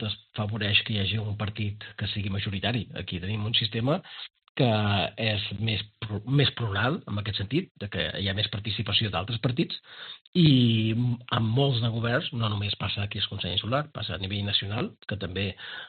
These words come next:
mos tenim que, que vendre i tragar moltes coses que mos obliguen els independentistes en aquest moment, o inclús, eh, gent que té un passat, eh, bastant tèrbol, eh, <laughs> del País Basc,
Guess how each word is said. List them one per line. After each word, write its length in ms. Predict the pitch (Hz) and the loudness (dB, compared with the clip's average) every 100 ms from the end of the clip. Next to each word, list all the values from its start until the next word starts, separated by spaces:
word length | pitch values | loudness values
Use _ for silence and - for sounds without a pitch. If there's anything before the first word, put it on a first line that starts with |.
| - | -6
mos 220 | 113 - | -2 0
tenim 240 | 101 110 104 | 0 0 -2
que, 140 | 107 113 - - - | 0 2 2 -2 -2
que 80 | 113 | 0
vendre 460 | 117 120 117 120 117 - - - - | 2 2 2 0 -2 -4 -14 -14 -2
i 140 | 139 | 0
tragar 560 | - 113 123 123 120 120 | 2 4 4 6 4 2
moltes 480 | 120 127 123 117 113 - | 2 4 4 4 2 2
coses 320 | 117 113 - | 2 2 0
que 80 | 117 | 0
mos 200 | 117 113 | 0 0
obliguen 460 | 110 113 117 113 113 110 113 - | 0 0 0 0 0 -2 -4 -6
els 100 | 107 | -4
independentistes 800 | 107 104 101 101 - 139 196 147 | -2 -2 -2 -2 -2 0 2 0
en 80 | 107 | 0
aquest 200 | 107 107 | -2 0
moment, 280 | 110 196 254 - - - - | 0 0 -2 -12 -18 -18 -6
o 600 | 110 113 110 107 104 107 | -2 0 0 0 0 0
inclús, 400 | 113 110 113 101 - - | 0 0 -2 -2 -6 -8
eh, 280 | 107 110 107 110 | -4 -2 0 2
gent 240 | 123 123 120 | 2 2 0
que 100 | - | -2
té 160 | 107 117 | 0 2
un 180 | 117 113 | 2 2
passat, 400 | 123 135 117 - - _ - - - - | 0 2 0 -2 -18 _ -20 -18 -18 -8
eh, 280 | - 117 120 | 0 2 4
bastant 300 | 113 - 120 | 2 2 2
tèrbol, 360 | 117 107 165 196 - | 2 2 2 2 -4
eh, 460 | 92 110 104 110 113 - | -2 0 2 2 0 2
<laughs> 60 | 117 | 2
del 100 | 107 104 | 2 0
País 160 | 104 | 2
Basc, 320 | 123 170 - | 4 2 -2